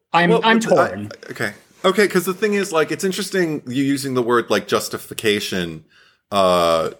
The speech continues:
Speaker 2: to, you know, to kind of, like, discuss, like, the, the issues that you had with this movie. Because for me, the justification was in the fact that, like, everything that you addressed in terms of, like, tonally and, and the way it looks and the way it sounds, like, it felt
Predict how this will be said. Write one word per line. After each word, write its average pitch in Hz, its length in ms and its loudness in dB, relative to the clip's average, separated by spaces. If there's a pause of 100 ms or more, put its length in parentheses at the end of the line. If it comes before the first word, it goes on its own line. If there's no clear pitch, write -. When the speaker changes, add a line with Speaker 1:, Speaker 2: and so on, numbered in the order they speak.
(180)
Speaker 2:
to, 113 220 -2
you 117 120 2
know, 92 80 0
to 92 100 -4
kind 104 220 -2
of, 90 80 -2
like, 92 120 2
discuss, 92 400 -4
like, 90 300 -2
the, 104 120 0
the 104 220 -2
issues 98 280 0
that 92 160 -6
you 95 80 -8
had 95 180 0
with 92 100 -6
this - 160 -4
movie. 95 260 -2
Because 107 300 -2
for 120 140 -4
me, 127 220 2
the 127 100 2
justification 110 800 -4
was 98 180 -4
in 104 120 -4
the 95 80 -6
fact 98 340 0
that, 98 220 0
like, 95 360 -2 (1400)
everything 151 380 0
that 131 140 -6
you 117 180 -2
addressed 107 640 0
in 104 100 -4
terms 107 320 -6
of, 110 120 -8
like, 98 320 0
tonally 113 760 0
and, 98 320 -4
and 107 140 -2
the 101 60 0
way 107 120 4
it 101 100 2
looks 127 280 0
and 113 80 -6
the 107 60 -4
way 104 100 2
it 98 100 -4
sounds, 127 220 -2
like, 104 160 0
it 107 180 -2
felt - 460 0